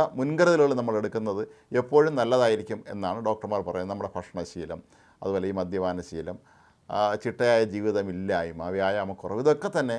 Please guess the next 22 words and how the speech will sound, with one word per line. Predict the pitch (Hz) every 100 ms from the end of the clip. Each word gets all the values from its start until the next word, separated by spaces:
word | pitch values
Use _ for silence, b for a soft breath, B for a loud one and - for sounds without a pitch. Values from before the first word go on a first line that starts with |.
| - b b _ 117
പാൻക്രിയാറ്റിക് | 113 113 107 104
ക്യാൻസറിലേക്ക് | 107 120 104 101 101 - -
നമ്മെ | 98 101 92 90
എത്തിക്കും | - 117 - -
എന്നാണ് | 92 90 90
പറയപ്പെടുന്നത്. | 85 90 92 87 85 - b b
പക്ഷേ | 117 147 147 B B B 139
എല്ലാവരും | 180 180 160
ഒരു | 165
കാര്യം | 185 160 147
മാത്രം | 127 123 117
ഓർക്കുക, | 104 104 107 98 135
ഈ | 139 117
രോഗം | 123 117 123 b b 107
വന്നു | 127 151
കഴിഞ്ഞതിന് | 131 120 113 107
ശേഷം | 101 104
മാത്രമേ, | 101 - 101 98
അതല്ലെങ്കിൽ | 107 120 123 131 -
വളരെ | 107 117 117
ഗുരുതരമായ | 113 131 165 139
അവസ്ഥയിൽ | 117 113